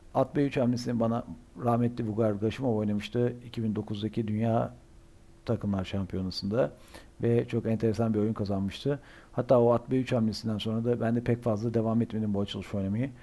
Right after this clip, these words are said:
Neden olduğunu da inanın bilmiyorum çünkü skorların fena değildi. Bir tane hamle yüzünden açılışı bırakmak da çok akıl kârı değil aslına bakarsanız. Ama bu vezir D iki hamlesinden sonra standart bir şekilde taşlarımızı geliştiriyoruz.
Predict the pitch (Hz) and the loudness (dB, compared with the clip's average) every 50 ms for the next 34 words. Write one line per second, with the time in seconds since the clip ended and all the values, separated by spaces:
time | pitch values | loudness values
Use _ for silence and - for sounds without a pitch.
0 | - - - - - - - - 120 120 123 139 135 123 120 120 120 135 131 127 | -20 -20 -20 -20 -20 -16 -4 0 0 2 2 4 4 4 2 2 2 2 2 2
1 | 127 123 127 127 123 120 123 117 101 95 - - 107 101 110 113 113 110 - - | 2 2 2 0 0 0 0 0 0 -2 -2 -4 -4 -2 0 0 0 0 -2 -6
2 | - - - 120 110 113 117 113 117 120 110 117 120 120 104 101 101 95 98 120 | -8 -2 0 0 2 2 0 0 0 0 2 4 2 2 2 0 -2 -2 -2 -2
3 | 113 104 113 - 120 113 107 107 110 110 113 110 101 98 104 107 107 107 107 - | -2 -2 0 2 2 2 4 4 4 4 2 2 0 0 -2 -2 -2 -4 -6 -8
4 | - - 117 117 - 107 101 - 110 104 107 104 117 117 120 - 120 - - 113 | -10 -10 -10 -6 -6 -6 -6 -4 -2 -4 -2 0 0 -2 -2 -4 -10 -6 -6 -6
5 | - - - - - 101 - - 98 107 117 110 113 101 101 92 - - 98 92 | -6 -6 -8 -8 -8 -6 -2 0 2 2 2 2 2 2 2 0 0 -2 -4 -4
6 | 90 - 85 82 85 - - - - - - - - - - - - - - - | -4 -4 -4 -6 -6 -8 -12 -14 -16 -16 -16 -20 -20 -20 -20 -20 -20 -20 -20 -20
7 | - - - - - - - 196 185 165 165 - - - - - - - - - | -20 -20 -20 -20 -18 0 2 4 6 6 6 4 4 -2 -10 -20 -20 -20 -20 -10
8 | - 170 170 151 165 156 143 143 123 120 110 104 - 107 98 95 92 - - 95 | -2 -2 4 4 4 4 4 2 2 2 0 2 2 0 0 0 -2 -4 -4 -6
9 | 92 87 - 101 117 147 76 - - - - 139 131 131 131 117 - - - - | -6 -6 -6 -6 -4 -4 -6 -6 -4 0 0 2 4 4 2 0 0 -6 -10 -10
10 | - 101 101 - 107 98 90 - 92 85 80 87 87 95 90 95 - - 131 127 | -6 -6 -4 -2 -2 -2 -2 -2 -6 -6 -6 -6 -4 -4 -4 -4 -4 -4 -4 -4
11 | 127 117 - | -4 -4 -8